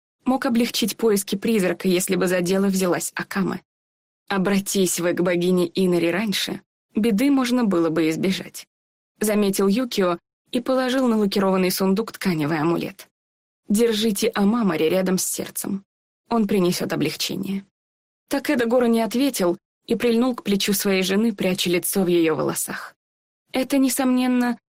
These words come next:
была работа ещё одной Юрей. Юкио, оставив единственного выжившего наедине со своим горем, вышел из резиденции и направился в сторону главных улиц,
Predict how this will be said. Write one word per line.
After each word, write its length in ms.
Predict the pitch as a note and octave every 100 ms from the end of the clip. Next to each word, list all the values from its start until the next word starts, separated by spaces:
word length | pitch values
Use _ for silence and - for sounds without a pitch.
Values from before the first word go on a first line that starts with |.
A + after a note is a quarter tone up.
| _
была 220 | A3 C4+
работа 340 | C#4 A#3+ B3 A#3
ещё 460 | F#3+ G3 - G3
одной 460 | F#3 E3+ E3+ - -
Юрей. 500 | F3 E3+ D#3+ - - _ _ _ _ _ _ _
Юкио, 440 | A#3+ C#4+ D4+ C4+ B3
оставив 420 | A3 - G#3+ G3+
единственного 720 | G#3+ G3 G3+ F#3+ G3 F#3+ F#3
выжившего 460 | F#3 F#3+ F#3 - F#3
наедине 460 | F3+ F3 F#3 F3+
со 120 | F3+ F3
своим 360 | F#3 E3 F3
горем, 380 | F3+ A#3+ B3+ A#3+ _ _ _ -
вышел 380 | A#3+ D4 C4 A3
из 100 | G#3
резиденции 720 | G3+ G3 G3 C#4 B3+ C4 B3
и 140 | -
направился 500 | C4 B3+ D#4 D4 -
в 80 | A#3
сторону 320 | - A3+ G#3+
главных 480 | F#3+ G3+ G#3 A3+ -
улиц, 380 | F3 - -